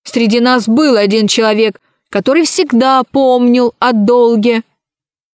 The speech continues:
«Чепуха», сказал Аркаша. «Тогда мы еще не знали,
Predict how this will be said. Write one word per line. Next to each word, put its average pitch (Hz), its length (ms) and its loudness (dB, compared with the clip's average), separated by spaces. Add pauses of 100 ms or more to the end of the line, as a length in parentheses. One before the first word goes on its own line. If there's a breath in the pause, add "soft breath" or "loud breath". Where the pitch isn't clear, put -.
(280)
«Чепуха», 208 760 -4 (480)
сказал 202 440 -2
Аркаша. 196 580 -4 (800)
«Тогда 214 460 0
мы 330 140 2
еще 294 220 0
не 330 160 2
знали, 233 460 0